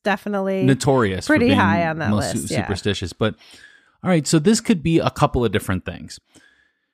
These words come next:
Speaker 2: Now, you're gonna roll your eyes at me when I say these things,
Speaker 1: Mm-hmm.
Speaker 2: but this is just some possibilities. I wanna just present possibilities.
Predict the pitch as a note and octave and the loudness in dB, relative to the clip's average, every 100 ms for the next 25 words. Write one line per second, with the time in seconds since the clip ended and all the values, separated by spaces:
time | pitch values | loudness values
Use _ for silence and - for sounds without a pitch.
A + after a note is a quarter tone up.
0 | _ B2+ B2 A2+ A2 A#2 A2+ A2+ C3 A#2+ | _ 0 2 4 4 4 4 6 4 6
1 | C3+ C#3+ C#3 A2+ G2 G2+ G2+ G2+ G2+ G#2 | 6 6 4 4 4 2 2 2 2 2
2 | - G2+ F2+ F#2 A3 - F#2 - E3+ G2 | 2 0 2 -2 -2 -2 -2 -2 -2 -2
3 | G2 - B2+ - D3+ B2+ - C#3+ - D#3 | -4 0 0 4 2 2 2 0 2 0
4 | D#3+ B2+ D3 C#3+ C#3 B2+ A2+ G2+ F#2 G2+ | 0 -2 -4 -2 -2 0 2 2 0 0
5 | G#2 A#2 B2 B2+ - C#3+ C3 C3+ - B2 | 2 2 2 0 -2 -2 -2 -4 -4 -4
6 | C3 - B2 B2+ C3+ | -4 -4 -2 0 2